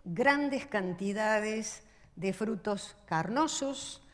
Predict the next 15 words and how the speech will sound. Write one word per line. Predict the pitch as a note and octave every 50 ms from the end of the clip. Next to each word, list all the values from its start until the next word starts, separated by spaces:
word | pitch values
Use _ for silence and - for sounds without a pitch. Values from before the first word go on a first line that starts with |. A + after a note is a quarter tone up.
| - - - - - _ _ _ _
que | - G#3 G3+
maduran | F#3+ F#3 F#3 F#3+ A#3 A#3+ A#3 A3
en | G#3 G3+
una | G3+ G3+ G3
época | G3+ F#3+ G#3+ G#3+ - F#3+ F3
del | E3 E3+ F3+ G3
año | G#3 A3+ A#3+ A#3+ A#3+
donde | A3 F#3+ F3 F3 E3 E3+ F3
no | F#3 G3
hay | G#3+ A3
ninguna | G#3 G3+ G3+ G3+ G3 G3 G3+ G#3+ A3 B3 D4 D#4 D#4+ D#4 D4 D4 C#4 C#4 - - - -
planta | G#3+ G#3 G#3 G#3+ A3 G#3 - G3+
nativa | F3 E3+ D#3+ E3 D#3 - A3 A3+ G#3+ G#3+ G#3 G3
produciendo | G3+ F3 E3+ D#3+ E3 E3+ D#3+ - G3+ G3+ F#3+ F#3+ F#3 F3+ F3+ F#3 F#3 F#3 -
frutos | - - F#3+ F#3 F3+ - E3+ E3+ E3+ - -